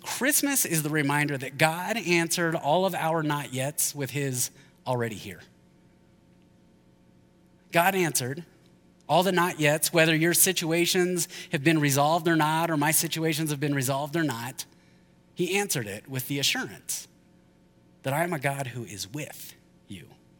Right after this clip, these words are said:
I'm already here. But th-, the detail that I just continue to come back to is this idea that the cross hadn't happened yet. I mean, we know, because we're two thousand years on the other side of the cross,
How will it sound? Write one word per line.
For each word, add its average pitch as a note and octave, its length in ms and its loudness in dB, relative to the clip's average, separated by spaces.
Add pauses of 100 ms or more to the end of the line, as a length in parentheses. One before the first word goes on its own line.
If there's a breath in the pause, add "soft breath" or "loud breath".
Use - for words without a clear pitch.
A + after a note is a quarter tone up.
(560)
I'm D#3+ 60 -4
already D#3+ 200 0
here. G#3+ 240 -2
But F3+ 300 -2
th-, - 120 -20
the F3 140 2
detail B3 480 4
that D3+ 180 -2
I D3 120 0
just C#3+ 320 0 (280 loud breath)
continue B3 440 2
to G3+ 100 0
come D3+ 200 -4
back C3+ 340 0
to F2+ 260 -8 (640)
is C3+ 200 4
this E3 180 4
idea D#3 460 4 (340 loud breath)
that F3+ 100 0
the F3+ 80 2
cross G#3 360 6
hadn't F#3+ 240 4
happened A#2+ 420 -4
yet. F#2 240 -10 (720 loud breath)
I G3 60 6
mean, G3 180 8
we B3+ 160 6
know, E3 280 4
because F3 280 0
we're D#3 120 2
two A3 200 -2
thousand F3 360 4
years E3 200 4
on D#3+ 120 2
the D3 100 2
other D3 160 0
side D3 220 2
of C3 80 0
the A#2+ 60 -4
cross, C3+ 540 0